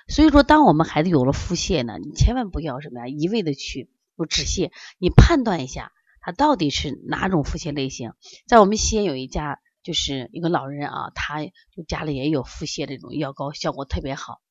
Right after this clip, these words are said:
那么他发-，也有人过来跟我说：“哎呀，王老师，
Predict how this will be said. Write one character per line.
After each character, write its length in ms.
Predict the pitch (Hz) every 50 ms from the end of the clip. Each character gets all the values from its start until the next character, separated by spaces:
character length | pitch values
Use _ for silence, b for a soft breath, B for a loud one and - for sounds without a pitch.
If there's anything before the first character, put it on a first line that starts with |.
| b b b b b b b b b b b
那 120 | - 320 330
么 80 | 320
他 180 | 311 - - 370
发-， 220 | 339 359 349 349 -
也 180 | - 247 285
有 140 | 359 370 294
人 240 | 220 190 185 185 - - 233 - _
过 160 | - 185 170
来 100 | 143 139
跟 60 | 143 160
我 120 | 143 139
说 140 | 139 - 143 120
：“哎 20 | 175
呀， 200 | 208 190 180 165
王 120 | 185 214
老 100 | 214 175
师， 220 | 160 - 170 156